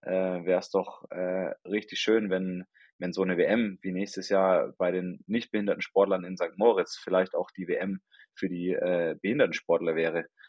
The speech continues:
ja, natürlich ist das ein, dann, äh, wächst der Apparat. Ist die Frage, ist es finanzierbar, ist es durchsetzbar, wie ist der Zeitplan, äh, mit Wetterreserventagen und so weiter.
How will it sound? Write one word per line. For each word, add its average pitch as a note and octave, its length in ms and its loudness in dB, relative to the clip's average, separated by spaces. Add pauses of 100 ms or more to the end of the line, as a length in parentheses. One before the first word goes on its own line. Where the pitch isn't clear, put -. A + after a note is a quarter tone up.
(140)
ja, G2 140 2
natürlich G#2 400 0
ist - 160 -10
das F2+ 120 -4
ein, F2 420 -6
dann, F2 400 -2 (180)
äh, - 60 -16 (260)
wächst G#2+ 300 4
der F#2 100 8
Apparat. F#2+ 560 6
Ist - 280 -12
die F#2 60 -10
Frage, F#2 340 2
ist - 140 -6
es F2+ 100 -12
finanzierbar, F#2 600 -2
ist - 120 -6
es - 100 -16
durchsetzbar, F2+ 600 -4
wie F#2+ 60 -4
ist F#2 120 -8
der F2+ 120 -2
Zeitplan, F2+ 560 -2 (400)
äh, F2 240 -6
mit F2+ 280 -6
Wetterreserventagen F#2 1500 2
und F2+ 160 -8
so E2+ 140 -12
weiter. G#2 400 0